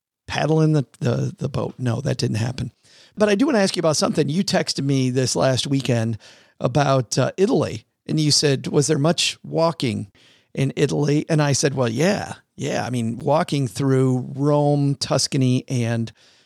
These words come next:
Venice, the trip we took to Italy, which I certainly wanna go back to all those places and to new places, Amalfi Coast, the, uh,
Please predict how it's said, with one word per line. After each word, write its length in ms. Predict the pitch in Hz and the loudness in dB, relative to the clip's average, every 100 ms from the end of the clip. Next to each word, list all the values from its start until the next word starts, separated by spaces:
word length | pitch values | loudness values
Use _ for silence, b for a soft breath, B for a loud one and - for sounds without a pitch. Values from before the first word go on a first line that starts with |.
| b | b
Venice, 480 | 127 143 160 120 - | 0 2 2 0 -2
the 140 | - | -2
trip 280 | - 127 - | 0 0 2
we 200 | 139 180 | 0 0
took 260 | - 123 | 0 -2
to 140 | - 123 | -2 -6
Italy, 400 | 90 87 - 123 | -6 -6 -8 -6
which 160 | - - | -4 -2
I 100 | 110 | -2
certainly 460 | - - - 127 | 0 0 0 0
wanna 200 | 120 113 | 0 -2
go 140 | 110 110 | -2 -4
back 520 | 127 120 101 - - _ | -2 -2 -4 -6 -18 _
to 80 | 135 | -2
all 200 | 139 160 | 2 2
those 180 | 139 - | 0 -4
places 400 | 110 104 113 127 | -6 -6 -4 0
and 180 | 139 139 | 0 0
to 100 | 110 | -2
new 220 | 107 147 | 2 0
places, 580 | - - 76 - - - _ _ - | 0 -10 -8 -8 -10 -12 _ _ -6
Amalfi 320 | 110 127 117 | -2 0 -2
Coast, 540 | 113 120 113 143 - - b b b b - | -2 0 2 2 -2 -8 b b b b -8
the, 180 | 113 | -2
uh, 180 | 113 113 | 0 -2